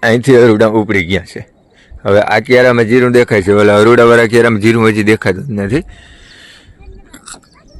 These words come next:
એટલે અરુડા ઉપડી જાય ને એટલે ઘણો બધો ફાયદો થઈ જાય. ફાયદામાં પહેલો ફાયદો તો ઈ થાય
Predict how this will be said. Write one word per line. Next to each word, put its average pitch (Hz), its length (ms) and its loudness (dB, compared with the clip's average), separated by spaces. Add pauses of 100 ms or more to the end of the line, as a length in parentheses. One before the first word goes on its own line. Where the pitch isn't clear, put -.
(220)
એટલે 151 280 4
અરુડા 151 380 2
ઉપડી 156 320 2
જાય 170 140 2
ને 156 60 2
એટલે 147 160 2
ઘણો 113 280 0
બધો 127 260 2
ફાયદો 117 360 2
થઈ 104 140 -2
જાય. 117 160 2
ફાયદામાં 139 680 0 (1300)
પહેલો 139 260 4
ફાયદો 143 340 2
તો 135 80 4
ઈ 135 240 4
થાય 92 240 0